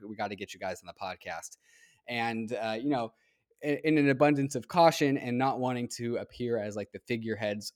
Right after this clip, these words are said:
of the, of the protocol, which totally fair take, uh, they said that there is a media embargo. But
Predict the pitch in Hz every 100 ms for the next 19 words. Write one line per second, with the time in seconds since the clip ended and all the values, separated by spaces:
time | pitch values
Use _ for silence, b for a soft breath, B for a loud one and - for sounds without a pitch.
0 | 104 101 95 - _ 110 104 101 98 98
1 | 101 - - 156 156 135 127 107 101 -
2 | - 113 101 98 95 90 139 131 - b
3 | b - 104 101 98 117 113 120 107 107
4 | 107 101 101 107 107 98 98 95 95 95
5 | 90 92 80 80 -